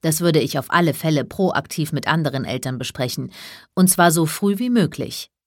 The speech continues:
zum Beispiel auf dem ersten Elternabend der neuen Schule. Wenn sich doch die Mehrheit dafür entscheidet, plädiere ich für klare Regeln, die vorab gemeinsam festgelegt und kommuniziert werden.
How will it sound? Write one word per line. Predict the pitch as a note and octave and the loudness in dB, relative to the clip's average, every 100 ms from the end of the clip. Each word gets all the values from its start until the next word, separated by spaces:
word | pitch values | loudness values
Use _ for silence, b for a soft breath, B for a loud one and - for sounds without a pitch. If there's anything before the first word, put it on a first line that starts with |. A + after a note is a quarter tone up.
| _ _ | _ _
zum | - D#3+ | -2 2
Beispiel | D3 D3+ - D3+ | 2 2 0 2
auf | D#3 D#3 | 2 0
dem | D#3 D3+ | -2 0
ersten | D#3 D#3+ - | 2 2 0
Elternabend | D#3+ F3+ G3 F#3 - D3 D3 D3 - | -2 0 0 2 2 2 2 -2 -6
der | C#3 | -6
neuen | C3+ C#3+ D3 | -2 -2 -2
Schule. | - G#3+ D#3 - _ _ _ _ _ _ _ B B B B B | -2 -2 -2 -8 _ _ _ _ _ _ _ B B B B B
Wenn | F#3 G#3 | 4 6
sich | G#3 G#3+ | 4 0
doch | C4 B3+ | -2 -6
die | - F#3 | 0 2
Mehrheit | F3 G3+ F#3+ F#3 F3+ | 4 2 2 2 0
dafür | D#3+ D#3+ | -2 -2
entscheidet, | D#3 D#3 E3 D3+ D#3 A3+ - - | -2 0 2 2 2 -2 -6 -8
plädiere | A3 F#3+ G#3+ A#3 A3 | -4 -2 0 0 -2
ich | G3+ F#3+ | -4 -4
für | E3+ | -4
klare | D3+ F#3 E3+ D#3+ E3 D#3+ | -4 0 0 2 0 2
Regeln, | D#3 D3 C3 B2+ - | 2 2 -2 -2 -8
die | - C3 | -8 -8
vorab | - F3 D#3 D3 - | -2 2 2 2 0
gemeinsam | D3 D3 D#3+ D#3 C#3+ | 0 2 4 2 0
festgelegt | - F#3 - - D#3 C#3 - | 0 0 0 0 0 0 -4
und | - B2+ | -10 -10
kommuniziert | - D3+ D3 D3 D3 - F#3+ F#3 | -2 0 2 0 0 0 0 -2
werden. | - A#2+ A3 - | -6 -6 -10 -12